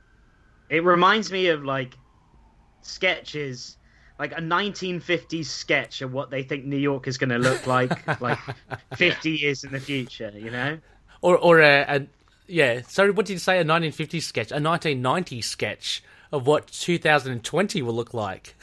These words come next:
Speaker 2: <laughs>
Speaker 1: Yeah, exactly, or
Speaker 2: Yeah.
Speaker 1: something like that.
Speaker 2: Yeah. Here we go. Last Man Standing. I love it. Spidey against the world. You can do it. Oi!
Speaker 3: Yeah, how often does that happen?
Speaker 2: I know. <laughs>
Speaker 1: So,
Speaker 2: Yeah, exactly.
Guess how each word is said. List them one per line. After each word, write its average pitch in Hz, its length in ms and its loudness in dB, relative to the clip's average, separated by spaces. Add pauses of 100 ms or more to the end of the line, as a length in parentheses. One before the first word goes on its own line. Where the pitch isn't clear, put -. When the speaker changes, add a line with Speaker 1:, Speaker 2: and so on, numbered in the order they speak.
(160)
Speaker 2:
<laughs> - 540 -6
Speaker 1:
Yeah, 143 460 2
exactly, 127 640 -4
or 113 40 -12
Speaker 2:
Yeah. 117 80 -10
Speaker 1:
something 135 320 -6
like 110 220 -10
that. 101 300 -10
Speaker 2:
Yeah. 101 220 -10 (920)
Here 135 160 -2
we 139 120 4
go. 135 380 2
Last 156 220 0
Man 147 160 -2
Standing. 135 280 -2
I 120 40 0
love 135 240 0
it. - 180 -8
Spidey 139 420 -2
against 120 260 -6
the 117 60 -6
world. 107 420 -4 (760)
You 135 140 -4
can 135 120 -2
do 101 140 -4
it. 104 120 -8 (1300)
Oi! 240 180 -4 (340)
Speaker 3:
Yeah, 127 80 0
how 135 160 2
often 147 260 -2
does 113 200 -4
that 127 180 0
happen? 95 460 -6 (340)
Speaker 2:
I 131 100 0
know. 147 100 0
<laughs> 190 200 4
Speaker 1:
So, 165 100 2
Speaker 2:
Yeah, 170 100 8
exactly. 120 520 -6